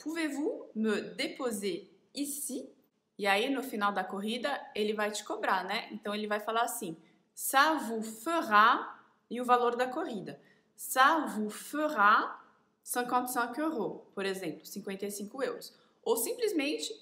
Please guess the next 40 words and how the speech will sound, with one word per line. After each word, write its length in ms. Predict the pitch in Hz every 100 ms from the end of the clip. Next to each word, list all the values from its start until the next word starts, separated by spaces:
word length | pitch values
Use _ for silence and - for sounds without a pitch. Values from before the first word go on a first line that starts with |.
| _
ele 180 | 247 247
vai 140 | 254
falar, 380 | 262 247 202 -
"cinquante-cinq 680 | - 285 294 294 302 269 269
euros", 280 | 254 190 - - _ _
cinquenta 340 | - 247 262 262
e 40 |
cinco 280 | 262 254 247
euros. 360 | 175 - - - _ _ -
E 80 | 220
aí, 420 | 233 330 370 220
na 160 | 220 226
hora 180 | 226
de 100 | 220
você 240 | 208 208 190
pagar, 580 | - 262 220 240 - -
você 220 | 226 247
pode 240 | 233 226
falar 200 | 247 226
essa 160 | 226 226
palavrinha. 540 | 240 247 269 233 180 - _ _
Seria 420 | - - 240 233 240
tipo 260 | - -
um, 200 | 247 226 233
"Ah, 280 | 254 208 -
tome", 340 | 285 247 190
mas 260 | 196 214 226
um 80 | 269
tome 280 | 285 277
educado. 520 | 269 277 - 202 - - _ _ 214
Então, 160 | 220
você 140 | 220 226
falaria 320 | 220 214 233
assim, 260 | 240 196 - - _ _ _ _
"Tenez." 560 | - 330 277 170 160 - _
Você 180 | - 220
entregaria 640 | 220 220 226 226 226 320
o 60 | 453
dinheiro 480 | 294 233 220 254 480 -
falando 600 | - 262 240 262 311 -